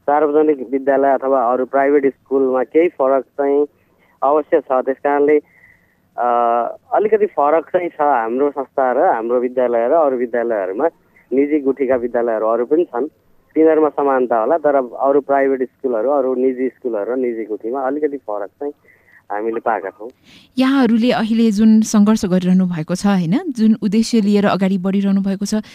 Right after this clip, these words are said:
Speaker 2: सबैभन्दा ठुलो अप्ठ्यारो, सबैभन्दा ठुलो गाह्रो के कुराले पुर्याउँदो रहेछ त?
Speaker 1: अ, वास्तवमा भन्ने हो भने विद्यार्थी, एउटा संस्थापक र त्यहाँको सामाजिक एउटा परिवेश, यी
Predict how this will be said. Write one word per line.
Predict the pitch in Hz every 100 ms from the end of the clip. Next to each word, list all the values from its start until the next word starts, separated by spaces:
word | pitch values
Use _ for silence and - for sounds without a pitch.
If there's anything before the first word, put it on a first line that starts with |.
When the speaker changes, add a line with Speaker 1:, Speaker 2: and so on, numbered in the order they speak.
| -
Speaker 2:
सबैभन्दा | - 262 302 370 370 359
ठुलो | - 311 311
अप्ठ्यारो, | - - - 262 262 269 269
सबैभन्दा | 247 220 226 214 214
ठुलो | - 233 220
गाह्रो | 170 196 202 226
के | - - 359
कुराले | - 294 185
पुर्याउँदो | 160 220 190 170 165
रहेछ | 151 160
त? | 160 160 - _ _ _ -
Speaker 1:
अ, |
वास्तवमा | 135 127 160 165 208 190 185
भन्ने | 143 127 135
हो | 135
भने | 143 190 147 120 113 117
विद्यार्थी, | - 117 165 160 180 165 190 214 220 _ _ -
एउटा | 135 143 139 123 104
संस्थापक | - 151 - 160 151 185 - _ _ -
र | 147 156 135 110 _ _ _ - - -
त्यहाँको | 156 151 143
सामाजिक | - 151 151 147 143 143
एउटा | 135 135 123 104 - -
परिवेश, | 160 170 175 143 - -
यी | - 143 180 185